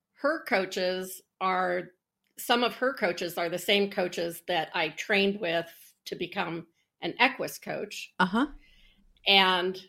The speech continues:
Speaker 1: now I'm in training to become a master facilitator.
Speaker 2: Wait, wait, wait, wait.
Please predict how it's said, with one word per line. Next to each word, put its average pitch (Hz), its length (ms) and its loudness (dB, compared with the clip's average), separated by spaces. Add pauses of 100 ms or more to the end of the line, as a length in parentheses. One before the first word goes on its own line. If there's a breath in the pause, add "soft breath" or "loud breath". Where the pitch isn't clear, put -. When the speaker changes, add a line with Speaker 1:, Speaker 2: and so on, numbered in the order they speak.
(220)
Speaker 1:
now 208 420 6
I'm 180 400 2 (100)
in 180 180 0
training 170 440 -2
to - 60 -14
become 180 320 -4
a 156 60 -2
master 165 400 -6
facilitator. - 920 -8
Speaker 2:
Wait, 196 200 6
wait, 214 120 10
wait, 214 200 10
wait. 214 200 6